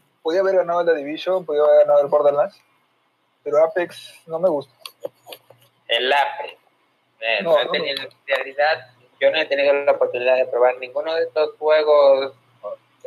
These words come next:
Speaker 1: Sí.
Speaker 2: que le entran hoy en día,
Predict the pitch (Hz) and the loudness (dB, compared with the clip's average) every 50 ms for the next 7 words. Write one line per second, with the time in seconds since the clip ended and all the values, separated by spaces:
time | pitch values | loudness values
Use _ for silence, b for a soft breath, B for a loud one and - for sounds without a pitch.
0 | 277 302 320 339 359 359 349 330 311 269 240 220 196 170 160 175 180 - _ _ | -18 -18 -18 -20 -18 -16 -12 -8 -6 -4 -2 -2 -2 -4 -6 -10 -16 -20 _ _
1 | - 131 131 131 131 131 135 135 131 135 143 143 147 156 165 165 - - 170 165 | -2 0 2 4 4 6 6 6 4 4 4 4 4 4 2 0 0 2 2 2
2 | 165 165 156 143 - - - 156 160 160 160 160 160 160 165 165 160 156 - | 0 -2 -8 -12 -16 -6 -2 0 0 0 -2 -4 -8 -10 -10 -8 -6 -6 -6